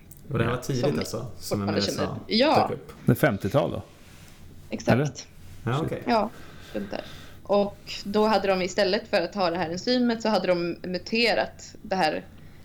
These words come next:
Speaker 2: proteinet som, eh, penicillinet attackerar, det här P C, penicillin binding protein. Så hade det muterat och så bara, "Åh nej, kunde medicinen inte känna av det längre."
Speaker 3: Hmm.
Speaker 2: Så att, eh,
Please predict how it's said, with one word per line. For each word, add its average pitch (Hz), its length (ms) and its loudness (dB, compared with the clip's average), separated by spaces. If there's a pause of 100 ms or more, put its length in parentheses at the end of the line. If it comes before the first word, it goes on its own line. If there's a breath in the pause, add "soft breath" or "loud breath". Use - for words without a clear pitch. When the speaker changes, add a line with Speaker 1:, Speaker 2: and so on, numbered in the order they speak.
(160)
Speaker 2:
proteinet 180 640 -2
som, 165 420 0
eh, 160 340 0
penicillinet 165 500 2
attackerar, 170 520 0
det 160 60 -2
här - 300 -2
P - 200 -4
C, - 340 -2 (920)
penicillin 170 420 -4
binding 151 380 0
protein. 165 480 0
Så 196 100 2
hade 180 140 2
det 185 240 2 (160)
muterat 180 540 0
och 170 80 -6
så 180 120 -4
bara, 170 280 2
"Åh 247 220 4
nej, 202 280 -2 (400)
kunde 180 220 -2
medicinen 165 440 -4
inte - 140 -10
känna - 180 -4
av 196 140 0
det - 60 -4
längre." - 240 -6 (1160 loud breath)
Speaker 3:
Hmm. 190 180 4
Speaker 2:
Så 180 140 0
att, - 220 -2
eh, 214 500 4